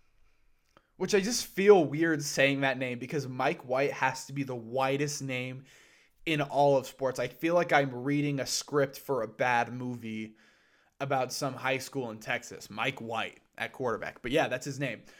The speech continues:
Okay. Oh my gosh, just Mike White. I feel gross saying it now. I,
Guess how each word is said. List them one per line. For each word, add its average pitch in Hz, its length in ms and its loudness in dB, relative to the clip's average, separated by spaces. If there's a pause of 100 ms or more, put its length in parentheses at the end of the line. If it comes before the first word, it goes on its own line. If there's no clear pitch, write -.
(160)
Okay. 151 300 0 (3250)
Oh 175 140 -6
my 156 120 -6
gosh, 143 260 -4
just - 220 -8
Mike 131 420 -2
White. 131 440 2
I 131 120 -8
feel 156 260 0
gross 123 400 -6
saying 127 300 -4
it 110 80 -10
now. 104 300 -10
I, 131 200 -4